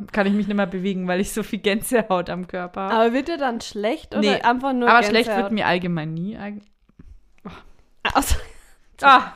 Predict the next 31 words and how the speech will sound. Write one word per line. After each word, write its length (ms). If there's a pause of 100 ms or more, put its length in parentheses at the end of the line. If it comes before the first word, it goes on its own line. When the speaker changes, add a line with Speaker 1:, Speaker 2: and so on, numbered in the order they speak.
Speaker 1:
<laughs> 120
das 180
macht 260
mich 140
fertig. 560 (880)
Speaker 2:
Ah 140
ja, 300
okay. 380
Aber 140
ich 140
weiß 220
schon, 80
was 200
du 80
meinst. 580 (120)
Also 180
ich 100
find's 300
eklig, 560
aber 420 (680)
Speaker 1:
Oh, 60
ich 160
hab 180
komplett, 460
ich 180
hab 240
einfach 240
nur 140
Gänsehaut. 880
<laughs> 40 (2250)
Speaker 2:
Ja, 320